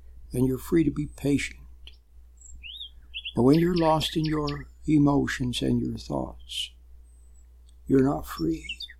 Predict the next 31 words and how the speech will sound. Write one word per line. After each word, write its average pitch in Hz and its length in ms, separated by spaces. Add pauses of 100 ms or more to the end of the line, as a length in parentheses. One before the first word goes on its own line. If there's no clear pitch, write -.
(260)
You 139 160
are 127 120
compulsive. 147 760 (1400)
And 120 140
you 131 80
move 143 280
with 139 140
impatience 147 880 (320)
or 131 120
anger 135 300 (420)
or 139 80
resentment. 147 460 (1080)
Stand 156 420
back, 104 340 (680)
and 127 140
you 143 100
will 147 120
discover 131 500
a 120 60
whole 175 540
new 160 220
way 135 260
of 127 140
living. 117 280 (1400)
And 143 100
you 135 80
will 120 140
also 131 360
discover 127 500
something 143 440
else. - 420